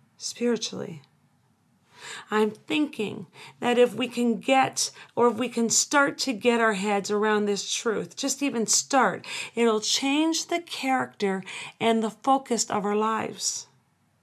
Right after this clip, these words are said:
I'm thinking we'll be less and less, less earthbound with our thinking, less and less occupied with the trivial and the transient. I'm thinking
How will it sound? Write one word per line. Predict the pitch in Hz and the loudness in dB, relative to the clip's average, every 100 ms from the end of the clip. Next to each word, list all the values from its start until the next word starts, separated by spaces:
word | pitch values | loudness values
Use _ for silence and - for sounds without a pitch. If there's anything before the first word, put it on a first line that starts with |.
| _ _ - - - | _ _ -16 -16 -6
I'm | 226 | -6
thinking | 208 269 277 311 | -2 0 0 0
we'll | 294 | 0
be | 254 240 | 0 0
less | 233 247 277 330 | 2 2 2 -4
and | 294 | -2
less, | 240 220 196 - - | 0 0 -4 -10 -2
less | 226 220 - - | 0 0 -4 0
earthbound | 254 294 - 240 226 214 | 0 0 -2 0 0 -2
with | 233 | -2
our | 233 | -4
thinking, | 233 240 208 214 233 311 _ _ - - - - - | -4 -2 -2 -4 -8 -10 _ _ -20 -16 -14 -14 -4
less | 208 214 247 320 - | 2 6 6 6 2
and | - 294 | -2 -2
less | 262 247 247 - - | 0 0 -2 -6 4
occupied | 240 262 - 302 294 - 214 190 202 262 - _ _ _ _ _ - - - - - | 6 6 4 -2 -2 -4 -2 0 -2 -6 -12 _ _ _ _ _ -20 -20 -18 -6 2
with | 233 233 | 2 4
the | 233 | -2
trivial | 233 - 269 233 285 285 320 - _ _ _ _ - - - - | 0 -2 -2 0 -2 -2 -6 -18 _ _ _ _ -20 -18 -12 -2
and | 220 | 2
the | 214 | 2
transient. | 208 240 233 233 214 196 185 - - - _ _ _ _ _ _ _ - - - | 0 0 0 0 -2 -4 -6 -10 -14 -16 _ _ _ _ _ _ _ -20 -20 -12
I'm | - 202 | -6 -6
thinking | - - 254 247 - - - | -6 -4 -2 -2 -6 -8 -10